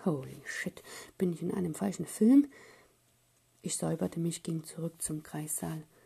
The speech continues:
und erklärte mich. Die Schwester brachte mich in den C-T-G-Raum,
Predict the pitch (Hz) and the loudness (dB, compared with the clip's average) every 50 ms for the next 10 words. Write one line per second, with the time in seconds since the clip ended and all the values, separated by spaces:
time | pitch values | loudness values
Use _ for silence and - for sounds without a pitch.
0 | - - _ - 208 185 196 202 - - - 160 147 139 - - - 151 143 - | -20 -20 _ -6 -6 -4 -4 -4 -8 -8 -8 -8 -8 -8 -10 -12 -12 -12 -12 -14
1 | - - - _ _ _ _ _ _ _ _ _ _ _ _ _ _ _ _ _ | -14 -16 -18 _ _ _ _ _ _ _ _ _ _ _ _ _ _ _ _ _
2 | _ _ _ _ _ _ - - - - - - - - 160 160 - - 175 - | _ _ _ _ _ _ -20 -20 -16 -12 -10 -8 -4 -4 -4 -4 -6 -8 -10 -8
3 | - 175 165 - - - - 170 170 165 - - 165 160 156 156 - - 156 151 | -6 -8 -8 -8 -8 -6 -4 -4 -2 -4 -4 -4 -6 -4 -4 -2 -2 -2 -2 -2
4 | - 151 - - 151 165 180 185 185 165 180 | -4 -6 -6 -2 -2 0 0 2 2 2 0